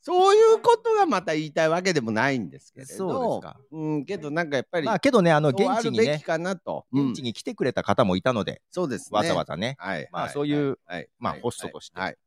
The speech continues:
Speaker 2: 現地に来た人も楽しませるっていうね。
Speaker 1: そうですね。そうです。はい。やっぱりその場をね、
Speaker 2: うん。
Speaker 1: 楽しませるっていう部分ですね。
Speaker 2: はい。
Speaker 1: はい。
Speaker 2: <laughs> 七並べ楽しい。
Speaker 1: うん、楽し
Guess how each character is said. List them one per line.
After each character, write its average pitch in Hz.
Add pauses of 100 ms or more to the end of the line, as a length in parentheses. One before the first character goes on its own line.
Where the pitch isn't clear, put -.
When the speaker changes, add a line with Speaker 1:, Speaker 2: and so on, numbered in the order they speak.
Speaker 2:
現 131
地 117
に 110
来 127
た 214
人 214
も 180
楽 107
し -
ま -
せ -
る 92
っ -
て 127
い -
う 127
ね。 -
Speaker 1:
そ -
う -
で 95
す -
ね。 139
そ -
う -
で -
す。 -
は 87
い。 -
や -
っ -
ぱ -
り 85
そ 90
の 85
場 110
を 175
ね、 220
Speaker 2:
う 98
ん。 -
Speaker 1:
楽 90
し -
ま 76
せ 87
る 67 (120)
っ -
て -
い 57
う 60
部 87
分 73
で -
す -
ね。 190
Speaker 2:
は -
い。 -
Speaker 1:
は -
い。 - (140)
Speaker 2:
<laughs> -
七 -
並 135
べ 92
楽 110
し 113
い。 117
Speaker 1:
う -
ん、 -
楽 110
し -